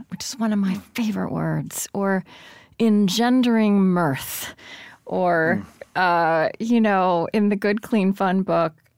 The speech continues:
Speaker 1: the setting up the shop chapter, the, the kind of subtitle is,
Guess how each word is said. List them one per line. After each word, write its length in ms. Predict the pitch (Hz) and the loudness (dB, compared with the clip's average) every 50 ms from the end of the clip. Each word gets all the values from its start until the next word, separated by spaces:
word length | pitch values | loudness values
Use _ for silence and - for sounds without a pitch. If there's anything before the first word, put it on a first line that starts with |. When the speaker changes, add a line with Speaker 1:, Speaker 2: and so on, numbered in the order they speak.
| _ - | _ -10
Speaker 1:
the 300 | 190 196 - 185 175 185 | -10 -6 -2 -2 -2 -2
setting 400 | 185 - - 214 196 190 190 180 | -2 -2 -2 0 0 0 0 0
up 160 | 180 175 - | -2 -2 -2
the 80 | - 180 | -4 -4
shop 400 | - - - 185 175 180 170 - | -4 -2 -2 -2 -2 -2 -2 -4
chapter, 600 | - - 208 180 180 185 - 185 180 170 170 170 | -6 -6 -4 -4 -4 -4 -4 -4 -2 -2 -2 -2
the, 160 | 170 - 165 160 170 196 | -4 -4 -6 -6 -6 -8
the 80 | - 185 | -10 -10
kind 200 | 185 - 196 180 | -8 -6 -6 -6
of 240 | 170 165 - - - 240 - - - | -6 -8 -12 -16 -20 -20 -18 -16 -14
subtitle 880 | 190 190 - - - 214 - 196 196 - 208 196 175 175 175 165 165 160 | -14 -12 -8 -4 -2 -2 -2 -2 -4 -4 -4 -2 -2 0 0 0 0 -2
is, 240 | 156 151 170 - - | -2 -4 -6 -8 -10